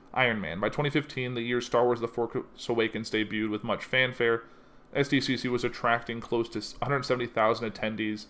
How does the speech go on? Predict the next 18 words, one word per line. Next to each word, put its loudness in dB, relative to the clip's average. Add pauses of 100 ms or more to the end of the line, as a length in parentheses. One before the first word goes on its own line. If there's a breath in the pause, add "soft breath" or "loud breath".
(400 loud breath)
and -8
become 2
a 2
standalone 2
yearly 4
event -2
on -2
the -4
entertainment -4
calendar. -6 (640 soft breath)
And 2
yet, 8
in 0
the 2
last 6
couple 2
of -2
years, 0